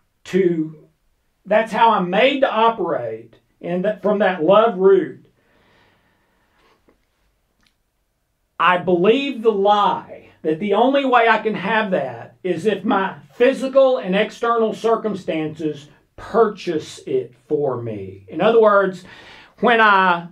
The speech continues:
finish the book, then I'll be happy. When I get this much money, then I'll be happy.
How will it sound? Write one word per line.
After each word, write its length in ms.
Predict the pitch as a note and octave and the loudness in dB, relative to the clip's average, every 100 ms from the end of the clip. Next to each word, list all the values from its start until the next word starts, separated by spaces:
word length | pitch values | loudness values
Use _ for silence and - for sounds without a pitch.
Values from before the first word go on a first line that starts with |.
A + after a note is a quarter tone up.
| _ _ _ _ | _ _ _ _
finish 400 | - B3+ - - | 0 0 0 -4
the 100 | G3+ | -4
book, 480 | G3 A#3 F#3+ - _ | 2 2 2 -4 _
then 200 | D3 F#3 | -4 -2
I'll 200 | G#3 F#3+ | 2 0
be 160 | F3 D#3+ | 0 -4
happy. 520 | C#3 D#3+ D3+ A#2 G2+ | -4 -4 -4 -6 -10
When 200 | G#2 F#3+ | -6 -2
I 100 | F#3+ | 0
get 220 | F#3+ G3 | 0 0
this 200 | G3+ A3+ | 2 0
much 280 | A#3 G#3+ G#3 | 2 0 0
money, 340 | G3+ G3+ F#3+ C#3+ | -4 -2 -2 -4
then 180 | E3+ | -4
I'll 200 | F3+ F3 | -2 -2
be 140 | F3 D#3 | -2 -6
happy. 600 | D#3 D#3 D#3 - G#2 | -4 -6 -6 -8 -12